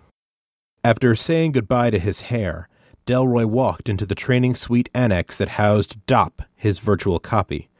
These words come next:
One wall of the room housed a screen projecting an image of Dopp, now equally hairless. Since Dopp was an atomic scale emulation,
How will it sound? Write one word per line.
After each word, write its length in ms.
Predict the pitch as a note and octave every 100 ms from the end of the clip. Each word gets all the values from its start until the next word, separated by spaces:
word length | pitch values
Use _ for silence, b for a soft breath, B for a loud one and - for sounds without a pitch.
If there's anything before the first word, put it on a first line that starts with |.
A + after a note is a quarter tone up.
| B B B
One 220 | - B2 B2
wall 240 | B2 C3+
of 80 | A#2+
the 100 | B2
room 420 | C3+ C#3 G#2+ G#2
housed 460 | G#2 A2+ A2 G#2 G2+
a 60 |
screen 520 | - - D#3 A2+ D#2+ - _ -
projecting 460 | B2 A2+ - B2
an 80 | C3+
image 300 | E3+ D3 G2
of 120 | E2+
Dopp, 380 | - B1+ - - b b b -
now 340 | G#2+ A#2 G#2+ -
equally 420 | E3 - F#2+ F2+
hairless. 640 | F#2 A2+ E2+ C#2 - - - _ _ B B B
Since 360 | - B2 -
Dopp 440 | F#2 A2+ G2+ - G#2+
was 300 | G2 G#2 G#2+
an 80 |
atomic 460 | F#2+ - G#2+ G#2+ A2+
scale 400 | - A2 G#2+ A2
emulation, 760 | A2 A#2 A2+ C3 C#3+ E2+ E2+